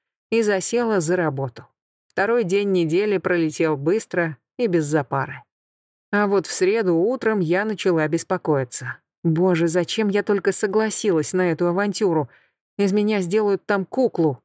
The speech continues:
превратят в Барби и подшлифуют под стандарты общества. О повышении и думать забыла. Не справлюсь, не мои проблемы.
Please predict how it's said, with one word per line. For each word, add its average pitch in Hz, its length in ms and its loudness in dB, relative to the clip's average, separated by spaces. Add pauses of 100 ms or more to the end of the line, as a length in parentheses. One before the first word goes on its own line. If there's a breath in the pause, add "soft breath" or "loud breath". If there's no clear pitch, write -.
(160)
превратят 214 540 0
в 165 80 -6
Барби 202 380 0
и 160 60 2
подшлифуют 202 720 -2
под 185 160 0
стандарты 185 520 -2
общества. 160 580 -4 (560 soft breath)
О 190 100 0
повышении 196 840 0
и 170 40 2
думать 185 400 -2
забыла. 165 540 0 (440)
Не 214 180 0
справлюсь, 220 720 -2
не 196 120 0
мои 190 260 2
проблемы. 180 640 -2